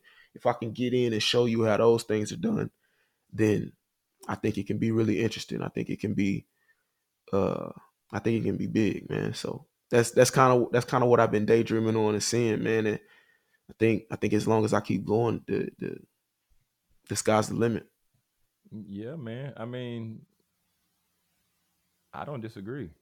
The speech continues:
Speaker 2: And I mean, especially if you be a man of faith, you, i-, if, i-, if you, if you were a man of faith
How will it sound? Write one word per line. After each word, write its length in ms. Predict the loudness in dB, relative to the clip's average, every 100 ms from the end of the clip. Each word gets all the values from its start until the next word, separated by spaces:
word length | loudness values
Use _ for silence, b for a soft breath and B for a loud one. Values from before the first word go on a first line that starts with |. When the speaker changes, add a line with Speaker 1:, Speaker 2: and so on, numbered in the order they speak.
| _ _ _
Speaker 2:
And 100 | -8
I 60 | -6
mean, 180 | -6 -8
especially 340 | -6 -6 -6
if 80 | -10
you 100 | -8
be 120 | -8
a 60 | -8
man 200 | -8 -6
of 80 |
faith, 300 | -4 -4 -4 -10 -10
you, 180 | -8
i-, 360 | -6 -6 -4 -8
if, 60 | -8
i-, 320 | -8 -8 -10
if 80 | -14
you, 200 | -16 -20 -14
if 160 | -14 -14
you 280 | -20 -20 -20 _ _ -14
were 180 | -8 -6
a 40 |
man 220 | -4 -6
of 120 | -8 -4
faith 280 | -4 -4